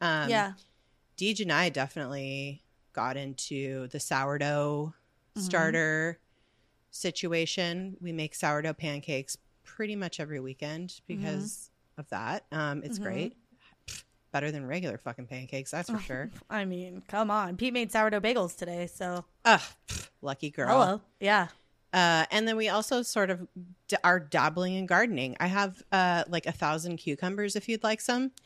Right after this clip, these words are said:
Speaker 1: Oh my God. <gasps> We should make pickles.
Speaker 2: I have made pickles. <laughs>
Speaker 1: Oh.
Speaker 2: Trust me.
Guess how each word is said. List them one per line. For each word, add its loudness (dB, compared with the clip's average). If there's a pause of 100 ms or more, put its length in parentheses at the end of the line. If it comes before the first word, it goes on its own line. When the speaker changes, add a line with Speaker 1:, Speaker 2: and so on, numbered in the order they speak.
(120)
Speaker 1:
Oh 6
my 4 (100)
God. 2
<gasps> -4 (400)
We 2
should 4
make 4
pickles. 2
Speaker 2:
I 12
have 6
made 4
pickles. 0
<laughs> -2
Speaker 1:
Oh. 8
Speaker 2:
Trust 6
me. 0